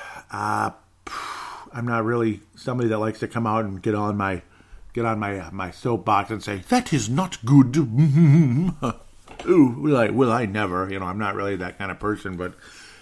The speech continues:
it was bad. It was a bad, bad look. It was a huge mistake, and sorry to see that happen, and I feel bad for, uh, the Cleveland fan base, especially. You know what? It's always the fans that get screwed. When it's the bad, when it's a bad coach, the fans get screwed. When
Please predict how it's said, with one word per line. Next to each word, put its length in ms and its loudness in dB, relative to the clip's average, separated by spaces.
it 120 -4
was 100 2
bad. 380 -4
It 60 -8
was 180 -4
a 80 0
bad, 440 -6
bad 240 -4
look. 380 -4
It 60 -8
was 180 -10
a 40 -14
huge 280 -4
mistake, 560 -8
and 200 -10
sorry 380 0
to 80 -4
see 180 -2
that 140 0
happen, 320 -6
and 100 -10
I 80 -8
feel 260 0
bad 280 0
for, 240 0
uh, 100 -4
the 160 -4
Cleveland 400 -2
fan 220 -4
base, 260 -4
especially. 500 -4
You 120 -4
know 120 0
what? 220 -2
It's 160 -4
always 400 4
the 60 0
fans 280 0
that 80 0
get 160 -2
screwed. 500 -6
When 180 -6
it's 120 -10
the 80 -6
bad, 400 -2
when 140 -2
it's 100 -4
a 60 -2
bad 280 0
coach, 300 2
the 100 -4
fans 320 -4
get 160 -6
screwed. 380 -4
When 520 -4